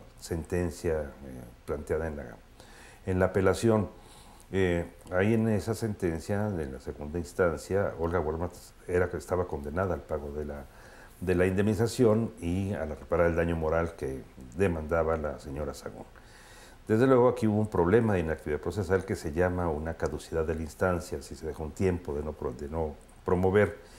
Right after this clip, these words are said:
Esto fue lo que ocurrió en el caso de Olga Walmart, y pese a que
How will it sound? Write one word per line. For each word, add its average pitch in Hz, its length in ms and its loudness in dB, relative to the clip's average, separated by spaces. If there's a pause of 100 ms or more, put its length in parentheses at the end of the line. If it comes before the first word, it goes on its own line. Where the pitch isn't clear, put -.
(300)
Esto 120 220 2
fue 120 160 6
lo 110 100 6
que 107 60 0
ocurrió 95 400 0
en 90 60 0
el 76 120 -4
caso 80 340 -2
de 71 120 -4
Olga 69 200 -6
Walmart, 80 440 -2 (560)
y 113 80 2
pese 107 400 4
a 87 100 0
que 87 400 2